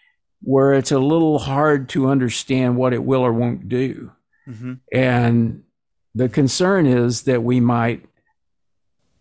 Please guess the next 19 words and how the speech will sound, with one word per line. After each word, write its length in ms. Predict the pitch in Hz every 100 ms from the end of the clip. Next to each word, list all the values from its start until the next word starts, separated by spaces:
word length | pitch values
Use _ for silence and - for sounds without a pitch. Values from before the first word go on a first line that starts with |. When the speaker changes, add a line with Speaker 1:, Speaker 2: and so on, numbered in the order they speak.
| _ _ -
Speaker 1:
assign 480 | 123 - 156 156 160
it 140 | 139
a 100 | 120
task 720 | - 143 127 123 123 - - -
that 240 | 117 117
it 260 | 113 110 - _ _ _ _ _ _ _ _ _ _ _ -
executes 800 | 147 - 139 - 135 127 113 -
in 160 | 123
a 80 | 120
way 300 | 120 123 123
that 380 | 107 117 113 - - _ _
is 160 | 127 107
actually 340 | 117 - 110
catastrophic. 880 | 92 123 110 107 - 110 110 - - _ _ _ _ _ _ _ _ _
And 180 | 151 135
Speaker 2:
Well 80 | 131
Speaker 1:
it's 120 | 117
because 800 | - 123 147 131 131 131 113 - - _ _ _
of 440 | 131 135 127 120